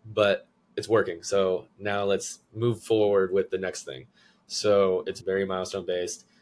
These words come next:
and just, you have to keep pushing forward because you are expensive. Your operating costs are so high, and lab space is not cheap. Lab equipment isn't cheap. Scientists aren't cheap. I think my C E O is, gets paid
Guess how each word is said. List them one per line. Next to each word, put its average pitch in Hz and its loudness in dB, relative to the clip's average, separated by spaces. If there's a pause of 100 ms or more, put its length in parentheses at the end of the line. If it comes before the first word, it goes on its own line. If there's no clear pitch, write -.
(160)
and 87 -8
just, - -10 (140)
you 92 -6
have 98 -2
to - -12
keep 101 -12
pushing 92 -8
forward 92 -2
because 95 -4
you 98 -2
are 95 2
expensive. 92 -6
Your 87 -6
operating 92 -4
costs 90 -8
are 85 -10
so 90 -6
high, 87 -6 (420)
and 95 -6
lab 92 -2
space 95 -2
is 95 -14
not 95 -4
cheap. 92 -8 (540)
Lab 90 -4
equipment 110 0
isn't 104 -4
cheap. 101 -4 (340)
Scientists 98 -4
aren't 90 -6
cheap. 90 -8 (160)
I 87 -8
think 113 -4 (560)
my 101 -6
C 101 -6
E 101 2
O 98 4
is, 87 -8
gets - -8
paid 92 -4